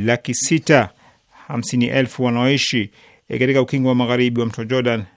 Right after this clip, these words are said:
na Quds au Jerusalem Mashariki. Kwa mujibu wa sheria za kimataifa, ukingo wa magharibi, o, na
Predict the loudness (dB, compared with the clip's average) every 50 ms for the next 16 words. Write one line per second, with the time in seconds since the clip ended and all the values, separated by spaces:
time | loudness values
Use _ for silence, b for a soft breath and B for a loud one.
0 | _ -8 -8 -8 -6 _ -4 -2 -2 -2 -4 -6 -8 -8 -6 -4 -2 -2 -2 -2
1 | -4 -4 -4 -4 -4 -2 -2 -2 -4 -4 -6 -4 -2 -2 -2 -2 -2 -6 -4 -4
2 | -4 -4 -4 -2 -2 -2 -2 -2 -4 -6 -6 -8 -10 -10 -12 -10 -8 -4 -4 -2
3 | -2 -4 -4 -6 -4 -6 -4 -4 -4 -6 -6 -6 -8 -10 -8 -6 -4 -2 0 0
4 | 0 -2 -2 -2 -2 -2 -2 -2 -2 -4 B B B B B B B B B B
5 | B B B B -8 -6 -4 -4 -4 -4 -6 -10 -14 -18 -14 -10 -6 -4 -2 0
6 | 0 0 0 0 -2 -4